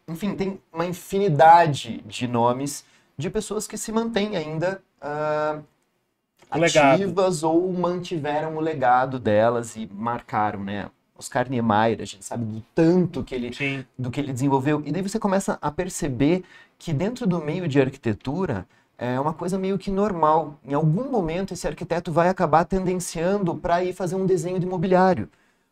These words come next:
Speaker 1: Porque de repente ele tá querendo uma peça que ele não encontrou ou que ele tem na cabeça dele, que ele assina aquela peça. Ele desenha e coloca aquela peça no projeto.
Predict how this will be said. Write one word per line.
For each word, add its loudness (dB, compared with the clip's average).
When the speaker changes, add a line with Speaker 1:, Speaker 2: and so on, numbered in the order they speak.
Speaker 1:
Porque -8
de -2
repente -6
ele -4
tá -2
querendo 4
uma 0
peça -2
que -16
ele -6
não -4
encontrou 2
ou 4
que -4
ele 2
tem -2
na 0
cabeça -2
dele, 4
que -8
ele -8
assina -6
aquela -4
peça. -6
Ele -4
desenha -4
e -6
coloca 4
aquela 0
peça 0
no -4
projeto. -2